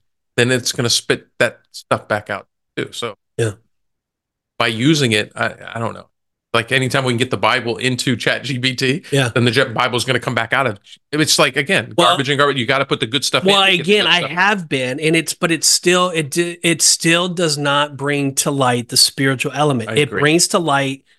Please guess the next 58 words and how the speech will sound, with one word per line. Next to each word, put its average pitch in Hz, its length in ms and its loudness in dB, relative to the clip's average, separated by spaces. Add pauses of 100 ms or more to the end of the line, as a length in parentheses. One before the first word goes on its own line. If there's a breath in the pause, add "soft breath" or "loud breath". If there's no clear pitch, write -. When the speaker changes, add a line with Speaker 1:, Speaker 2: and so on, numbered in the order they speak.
(260)
Speaker 2:
knowledge 143 640 4
and 160 160 0
facts. - 680 -2
Speaker 1:
That's 107 200 -4
a 120 60 -8
good - 300 -2
point. 101 240 -6
Speaker 2:
But 160 100 4
it 151 140 -2
can't 170 440 2
bring 151 220 2
into 143 320 2
the, 135 260 0
the 139 140 0
spiritual 165 640 2
side 117 320 -4
of 104 100 -10
it. 104 200 -20
It 135 120 0
Speaker 1:
It 135 120 0
Speaker 2:
does 147 180 4
Speaker 1:
has 147 100 2
Speaker 2:
not 151 180 2
Speaker 1:
no 135 120 2
Speaker 2:
have 139 220 2
it. - 20 -8
Speaker 1:
soul. 104 340 -2
Speaker 2:
It 131 120 -4
Speaker 1:
It 113 80 0
has 208 160 2
Speaker 2:
doesn't. 170 80 2
Speaker 1:
no 131 80 4
spirit. - 480 0 (100)
Speaker 2:
No. 190 380 0 (200)
Speaker 1:
Yeah. - 120 -6 (240)
Speaker 2:
It, 180 180 -2
it, 190 140 2
it 165 140 0
can 180 120 6
give 214 180 4
you 247 120 6
the 165 100 2
soul. 143 520 4
It 156 100 0
can 170 100 2
give 196 160 4
you 240 80 4
the 170 120 0
thought - 340 2
process. 110 560 -8
It 143 80 -10
can 156 100 0
give 185 160 4
you 233 100 6
the 170 120 2
thinking 170 460 2
aspect. 139 400 -2
Speaker 1:
Mm. 113 200 -8